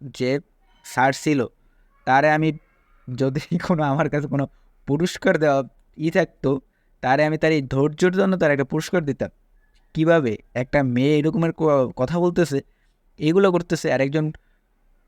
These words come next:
আর্মি অফিসার, একজন সেনাবাহিনী কীভাবে, একজন অফিসার কীভাবে এইরকম ধৈর্য ধরে তার সাথে কথা বলতেছে। আমি নিশ্চিত যে, আমি নিশ্চিত যে ওদের ট্রেনিংয়ের সাথে, আহ, সেনাবাহিনীর ট্রেনিংয়ের সাথে, কঠোর যে ট্রেনিংগুলো হয়, ওর সাথে ধৈর্য ধরার যে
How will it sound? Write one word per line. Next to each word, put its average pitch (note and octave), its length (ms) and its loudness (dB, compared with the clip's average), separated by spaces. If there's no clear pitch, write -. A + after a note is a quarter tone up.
আর্মি C#3+ 280 -2
অফিসার, D#3 340 0
একজন C#3 140 -2
সেনাবাহিনী D#3+ 580 0
কীভাবে, C#3 360 0
একজন C3 240 -4
অফিসার C#3 420 -2
কীভাবে C#3 300 0
এইরকম D#3 380 0
ধৈর্য C3 380 -2
ধরে F#3 160 0
তার D3+ 140 2
সাথে C3+ 240 -2
কথা A#2+ 180 -2
বলতেছে। A2+ 420 -4
আমি C3 180 -2
নিশ্চিত C#3+ 440 -2
যে, D3 340 2
আমি D3 180 0
নিশ্চিত D#3 360 -2
যে C3+ 160 0
ওদের D3 280 0
ট্রেনিংয়ের E3+ 460 0
সাথে, D#3+ 480 -4
আহ, A#2 340 -4
সেনাবাহিনীর C#3+ 500 -2
ট্রেনিংয়ের D#3 380 0
সাথে, D3 400 -4
কঠোর D3 320 0
যে D3+ 100 -8
ট্রেনিংগুলো D#3+ 500 2
হয়, A2 180 -4
ওর A#2+ 160 -6
সাথে D#3 360 -2
ধৈর্য B2+ 440 -4
ধরার D3+ 340 0
যে D#3 160 -2